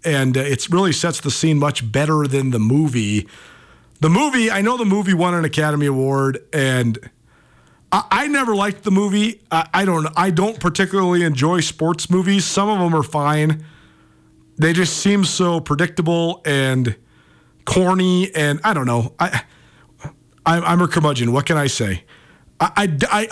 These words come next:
I watched The Blind Side. I didn't think it was that good, but Michael Oher came out recently, and he, I think, is filing a civil suit against the family that basically took him in when he was at Ole Miss, because they basically filed,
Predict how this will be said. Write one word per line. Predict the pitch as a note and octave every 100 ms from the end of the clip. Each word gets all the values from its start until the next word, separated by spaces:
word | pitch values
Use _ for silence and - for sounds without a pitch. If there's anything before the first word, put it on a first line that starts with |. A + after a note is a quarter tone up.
| F#3+
I |
watched | F#3 A3 - -
The |
Blind | E3+ F3 E3+
Side. | D#3+ F3
I | E3
didn't | D#3+ F3
think | F3
it | D#3+
was | D3
that | C3 C#3+ C3+
good, | C3+ C3 B2
but | A#2+
Michael | D3 G3+ F#3+ F#3
Oher | G3 A3+ -
came | F#3+ F3+
out | F3 F#3 F3
recently, | F#3 G3+ G3 E3+ D#3 D#3+
and | D#3 D#3+
he, | C3+ F#3 A3
I | F#3 D#3
think, | A3+ A#3
is | E3
filing | - F3 F#3 F#3 E3
a | C3
civil | - G3+ E3+
suit | - G#3 F#3+ - - - -
against | C#3+ D#3+ A#3+
the | -
family | D#3 F#3+ G#3+ G3+ E3+
that | D#3+ D3+
basically | F3+ - D#3+ D#3 C#3 - - - -
took | - A3+
him | - G#3+ F3+
in | E3+ G3+ F#3
when | D3+ D3+
he |
was | D3 C#3
at | E3 E3+
Ole | E3
Miss, | D3 D3 E3 C3+ - - - - - _
because | - D#3+ F#3
they | C#3+ A3
basically | A#3 - F#3+
filed, | D3+ F#3 F#3+ F#3+